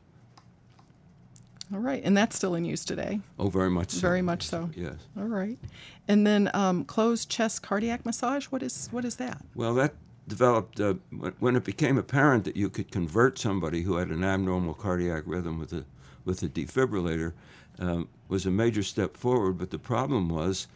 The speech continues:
Speaker 2: that the defibrillators were large and difficult to move around. Um, and so you, i-, if you didn't convert the, uh, the abnormal rhythm promptly, the patient would die anyway. So you needed to buy time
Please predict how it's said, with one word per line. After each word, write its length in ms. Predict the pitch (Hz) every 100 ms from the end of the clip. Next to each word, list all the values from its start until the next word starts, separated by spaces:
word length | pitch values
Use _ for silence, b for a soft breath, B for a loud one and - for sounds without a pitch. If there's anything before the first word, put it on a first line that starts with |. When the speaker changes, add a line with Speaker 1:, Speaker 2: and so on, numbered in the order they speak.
| B B B B -
Speaker 2:
that 180 | 98 -
the 80 |
defibrillators 800 | 90 107 151 143 123 101 98 92
were 60 | 101
large 420 | 95 104 117 98
and 300 | 90 76 78
difficult 440 | - 113 92 95 -
to 100 | 90
move 260 | 95 98
around. 540 | 95 98 113 98 80 71 _ b b b b - -
Um, 400 | 82 87 87 76 B B B -
and 100 | 95
so 180 | - 123
you, 320 | 110 104 95 -
i-, 140 | 104 -
if 140 | 107
you 80 | 101
didn't 240 | 135 120
convert 420 | - 104 101 117
the, 240 | 113 95 90
uh, 120 | 82 - -
the 180 | 76 76
abnormal 520 | 101 104 101 101 98
rhythm 360 | 95 107 98 87
promptly, 600 | - 117 139 139 82 80 - B B
the 100 | 95
patient 380 | 92 117 117 104
would 180 | 92 85
die 300 | 98 101 113
anyway. 580 | 98 135 110 69 69 - _ B B B
So 120 | 107
you 160 | 107 104
needed 340 | 139 120 104
to 60 | 98
buy 320 | 87 104 107
time 680 | - - 127 120 92 80